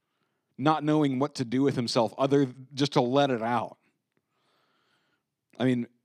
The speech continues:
it could be even that, like, when he cut himself with the stones, that it was, it was more for relief from the other things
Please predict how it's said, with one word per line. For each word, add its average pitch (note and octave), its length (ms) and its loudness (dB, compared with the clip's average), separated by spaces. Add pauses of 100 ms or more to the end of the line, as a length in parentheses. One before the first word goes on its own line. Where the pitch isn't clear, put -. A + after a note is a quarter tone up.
(340)
it C#3 100 -4
could F#3 180 4
be D#3 100 6
even C#3+ 200 4
that, A#2 140 -4
like, B2 200 -2 (720)
when C3+ 140 2
he B2+ 120 2
cut D3 240 -2
himself C3+ 540 0 (120)
with C3 220 0
the A#2+ 100 0
stones, C3 600 -2
that B2 100 0
it A2 100 -6
was, B2 260 -2
it C3+ 60 -2
was B2+ 180 0
more D3+ 360 2
for C#3 180 2
relief B2 460 0
from C3+ 240 0
the C3 180 0
other C#3 300 0
things D3 560 0